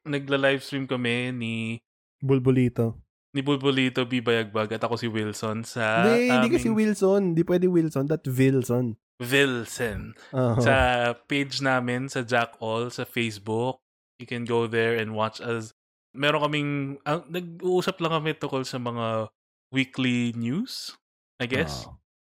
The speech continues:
Speaker 1: That's how we frame it. And dahil wala pa naman kaming ibang pinaplug dito, I guess, check out nyo yung friends namin, si Room twenty-seven, at saka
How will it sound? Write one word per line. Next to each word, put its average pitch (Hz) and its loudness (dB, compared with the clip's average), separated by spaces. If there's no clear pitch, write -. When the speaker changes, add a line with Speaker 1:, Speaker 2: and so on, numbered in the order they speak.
Speaker 1:
That's - -16
how 123 0
we 120 -6
frame 120 -6
it. 135 -8
And 202 4
dahil 180 2
wala 170 2
pa 165 -4
naman 160 -2
kaming 147 -2
ibang 131 -2
pinaplug 123 -2
dito, 110 -10
I 147 -4
guess, 151 -2
check 175 2
out 170 2
nyo 165 -4
yung 151 -6
friends 147 -2
namin, 131 -2
si 135 -8
Room 117 -6
twenty-seven, 113 -6
at 110 -14
saka 107 -6